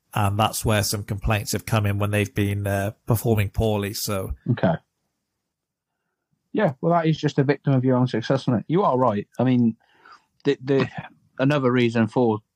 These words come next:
Speaker 2: that statement, "a victim of your own success," is you are right, yeah. It would be fantastic just to have, they said, "Look, le-, let's say four, right?"
Speaker 1: Yeah.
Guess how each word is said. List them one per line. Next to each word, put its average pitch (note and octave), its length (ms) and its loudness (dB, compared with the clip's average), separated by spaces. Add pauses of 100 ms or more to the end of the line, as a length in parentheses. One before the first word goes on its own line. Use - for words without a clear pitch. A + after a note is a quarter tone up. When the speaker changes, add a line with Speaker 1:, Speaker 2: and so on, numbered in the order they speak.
(180)
Speaker 2:
that A#2 200 2
statement, A2 360 2
"a G#2+ 60 2
victim A2+ 300 0
of G#2+ 120 0
your A2+ 120 2
own A2+ 100 2
success," A2+ 420 -2
is G2 180 0 (440)
you F3+ 160 2
are D#3 120 2
right, B2 200 0
yeah. A2 240 -2 (200)
It A#2+ 120 -4
would B2+ 200 0
be A#2+ 120 0
fantastic A#2 560 0
just A#2 240 -4
to A2+ 80 4
have, G#2+ 200 2 (1160)
they C3 160 2
said, A#2 200 0
"Look, A#2 220 2 (300)
le-, G3+ 320 2
let's F#3+ 220 0
say D#3 140 2
four, A#2 400 -2 (280)
right?" D3 180 2 (420)
Speaker 1:
Yeah. A2 180 -12